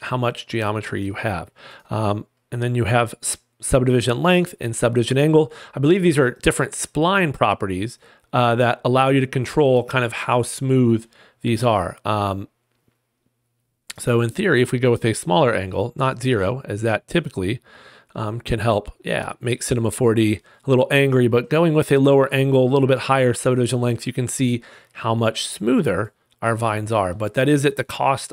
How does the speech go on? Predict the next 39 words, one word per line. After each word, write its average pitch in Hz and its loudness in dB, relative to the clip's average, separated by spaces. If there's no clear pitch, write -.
of 127 2
additional 127 -4
geometry. 117 -6
And 156 -6
if - -10
you 135 -4
wanted 123 -2
to - -16
see 190 0
that, 139 2
then 127 0
you 127 2
absolutely 131 2
could 120 -2
just, 117 2
you 127 0
know, 117 2
turn 127 -2
on, 120 2
um, 113 -2
your 117 0
lines 156 2
here 131 2
and 117 -2
see 135 0
that 120 4
as 110 2
you 127 2
lower 113 4
the 110 -2
angle, 165 2
um, 147 -2
you 151 0
get 156 2
more. 139 2
And 131 4
the 120 4
length 170 0
here 120 2